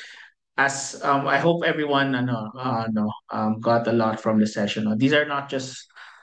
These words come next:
um, as you can see with what they printed, presented, these are not just, uh, theoretical courses, but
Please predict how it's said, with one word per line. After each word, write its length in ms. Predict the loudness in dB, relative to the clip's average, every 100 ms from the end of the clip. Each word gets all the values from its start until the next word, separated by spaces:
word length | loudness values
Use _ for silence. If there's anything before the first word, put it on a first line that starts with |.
| _ _ _
um, 840 | -2 0 0 -2 -2 -4 -4 -6 -12 _ _ _ _ _
as 180 | -2 -2
you 100 | 0
can 140 | 0 0
see 220 | 2 4
with 240 | 4 2
what 160 | 0 -2
they 140 | -2
printed, 420 | -2 -2 -2 -2 0
presented, 420 | 0 2 2 4
these 140 | 4 4
are 100 | 2
not 220 | 0 -2
just, 240 | -4 -4
uh, 240 | -4 -2 0
theoretical 680 | 4 6 4 2 0 -2 -2
courses, 380 | -2 -4 -4 0
but 240 | 2 2